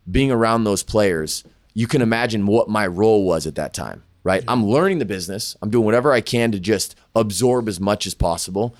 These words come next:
Speaker 1: And so I'm trying to add value to every player's life. So
Speaker 2: Yeah.
Speaker 1: what's, what I kind of created for myself was I essentially served as what I would call kind of the number two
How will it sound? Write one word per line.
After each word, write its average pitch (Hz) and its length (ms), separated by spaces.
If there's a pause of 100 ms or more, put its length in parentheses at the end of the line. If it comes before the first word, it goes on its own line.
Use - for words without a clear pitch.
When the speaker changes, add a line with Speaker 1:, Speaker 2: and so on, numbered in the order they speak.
(340)
Speaker 1:
And 110 120
so 113 180
I'm 123 340
trying 143 260
to 123 60
add 113 160
value 101 320
to - 160
every 110 260
player's 90 380
life. 165 280
So 120 180
Speaker 2:
Yeah. 113 80
Speaker 1:
what's, - 300
what 123 180
I 139 160
kind 165 200
of 123 80
created 120 400
for 110 120
myself 110 420
was 98 220
I 107 340 (320)
essentially 147 560
served 135 420
as 92 320
what 104 140
I 104 80
would 104 140
call 95 180
kind 95 180
of 90 140
the 101 80
number 95 340
two 92 400